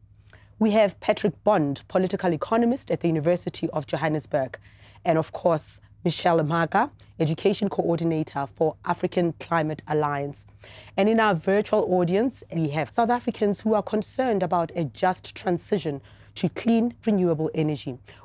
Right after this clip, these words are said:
Welcome to you all, welcome, and welcome to you at home. Remember, you can join our conversation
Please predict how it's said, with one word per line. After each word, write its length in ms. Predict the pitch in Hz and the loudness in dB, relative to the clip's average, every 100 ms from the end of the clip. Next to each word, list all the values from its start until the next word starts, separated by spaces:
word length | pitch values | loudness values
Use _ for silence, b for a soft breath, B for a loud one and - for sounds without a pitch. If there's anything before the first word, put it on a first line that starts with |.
| - | 0
Welcome 380 | 175 185 190 170 | 2 2 0 0
to 180 | - | 0
you 140 | 170 165 | 0 2
all, 260 | 165 190 | 2 2
welcome, 540 | 240 165 160 - 220 277 B B - | 2 2 0 2 0 -2 B B -2
and 200 | 180 175 | 0 2
welcome 340 | 220 233 214 | 2 2 -2
to 160 | - 196 | 0 2
you 240 | 214 247 | 2 2
at 140 | 160 | -2
home. 260 | 135 175 202 | -2 0 2
Remember, 400 | 185 175 180 208 | 0 0 0 0
you 120 | 240 | 0
can 220 | - 202 | 0 0
join 300 | 165 220 247 | 2 2 4
our 140 | 240 190 | 2 2
conversation 680 | 170 156 151 156 151 151 | 0 -2 -2 -2 0 -2